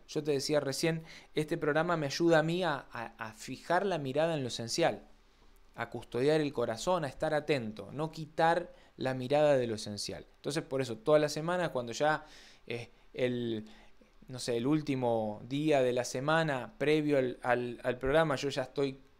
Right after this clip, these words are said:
casi distrayéndome, bueno, al otro día me toca hacerlo otra vez y, bueno, vuelvo a mirar lo esencial, lo verdaderamente esencial. Entonces, a ver, quiero, quiero planteártelo de una manera que se entienda.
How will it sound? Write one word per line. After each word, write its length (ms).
casi 340
distrayéndome, 920
bueno, 240
al 80
otro 200
día 140
me 100
toca 260
hacerlo 300
otra 160
vez 240
y, 40
bueno, 280
vuelvo 380
a 60
mirar 480
lo 160
esencial, 640
lo 120
verdaderamente 840
esencial. 420
Entonces, 480
a 80
ver, 180
quiero, 380
quiero 380
planteártelo 760
de 80
una 100
manera 300
que 100
se 120
entienda. 420